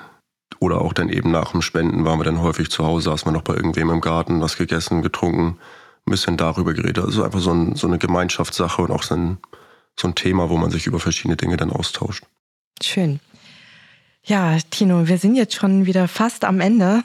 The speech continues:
Speaker 2: unserer heutigen Folge. Ganz, ganz herzlichen Dank, dass du bei uns gewesen bist. Aber bevor ich dich hier entlasse, sozusagen,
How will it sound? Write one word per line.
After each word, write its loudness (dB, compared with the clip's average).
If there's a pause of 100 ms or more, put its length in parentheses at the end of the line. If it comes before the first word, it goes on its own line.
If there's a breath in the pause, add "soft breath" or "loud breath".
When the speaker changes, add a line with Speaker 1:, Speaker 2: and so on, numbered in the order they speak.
(120)
Speaker 2:
unserer 0
heutigen 2
Folge. 0
Ganz, 0
ganz 0
herzlichen 2
Dank, 4
dass 0
du 0
bei 2
uns 0
gewesen 2
bist. -2
Aber 0
bevor -2
ich -4
dich -2 (180)
hier 0
entlasse, 0
sozusagen, 2